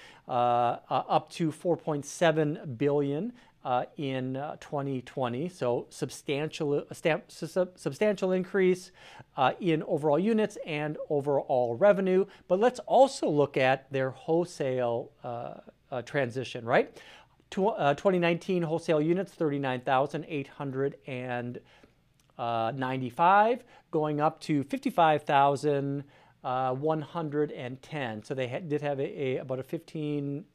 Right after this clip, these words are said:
thousand increase in wholesale units. I think they also are looking at holding and selling more retail units. This reminds me of my retail days, uh, back, uh, in the mid nineties,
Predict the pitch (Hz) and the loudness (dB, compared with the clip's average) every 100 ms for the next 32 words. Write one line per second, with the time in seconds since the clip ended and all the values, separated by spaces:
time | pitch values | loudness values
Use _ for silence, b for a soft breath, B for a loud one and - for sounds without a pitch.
0 | _ 151 135 139 143 139 - 165 147 - | _ 0 2 2 0 -4 -6 -6 -6 -4
1 | 156 139 - - 127 127 b b - - | -4 -4 -6 -8 -6 -8 b b -4 0
2 | 202 190 160 147 147 143 175 - B B | 0 2 0 2 0 -2 -4 -10 B B
3 | 156 220 175 143 185 208 - 180 202 196 | -2 0 0 4 6 6 6 6 8 6
4 | - 175 175 - 139 147 143 139 - 143 | 4 4 2 4 6 6 4 0 0 -2
5 | 135 - - - 151 151 151 143 123 - | -2 -4 -8 2 4 6 4 2 -4 -4
6 | - 147 156 151 151 143 B B B 135 | 0 2 4 2 0 -2 B B B -6
7 | 131 143 156 160 160 165 - 156 139 156 | 2 6 8 10 10 6 0 -4 0 0
8 | 156 147 135 131 135 202 143 175 226 - | 0 2 2 2 2 2 4 4 2 -2
9 | 135 139 131 143 147 - 147 127 127 120 | -4 -2 0 0 -2 0 0 0 2 2
10 | 143 151 143 143 143 135 131 127 147 294 | 2 0 -2 -2 -2 -2 0 2 4 2
11 | - B B B - 123 120 120 127 127 | -4 B B B -2 2 4 4 6 6
12 | 135 - 427 - 120 117 190 131 127 131 | 2 -6 -14 -6 -4 -2 -2 0 0 4
13 | 135 147 143 - 131 123 123 151 147 147 | 6 6 6 -6 -4 0 0 0 2 4
14 | 143 139 | 4 2